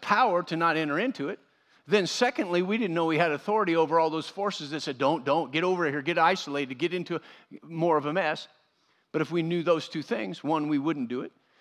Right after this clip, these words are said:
And two, when he came tempting us, we'd say, "You know, get out of my life. Leave me alone. You have no place here." So it's one thing to know it, right, and say, "I believe it."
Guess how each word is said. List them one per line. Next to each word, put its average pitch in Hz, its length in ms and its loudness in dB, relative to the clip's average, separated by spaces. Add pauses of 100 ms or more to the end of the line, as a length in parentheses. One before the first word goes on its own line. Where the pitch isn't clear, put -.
(140)
And 156 160 -2
two, 214 200 -2
when 160 140 -2
he 180 100 0
came 165 280 -4 (180)
tempting 180 360 -6
us, 143 180 -10
we'd 151 120 -6
say, 143 120 -6
"You 117 80 -6
know, 139 180 -6 (480)
get 185 160 -2
out 160 140 6
of 120 60 -2
my 107 140 -2
life. - 380 -12 (920)
Leave 190 300 0
me 160 120 -4
alone. 104 340 -8 (180)
You 190 160 4
have 170 100 6
no 156 220 -2
place 131 460 -8
here." 101 260 -12 (1080)
So 185 160 -2
it's 156 120 -6
one 226 220 2
thing 196 280 -4
to 143 140 -6
know 143 360 0
it, 90 140 -6 (1600)
right, 151 260 2 (380)
and 139 100 -6
say, 185 160 2
"I 147 80 4
believe 139 400 -2
it." - 100 -12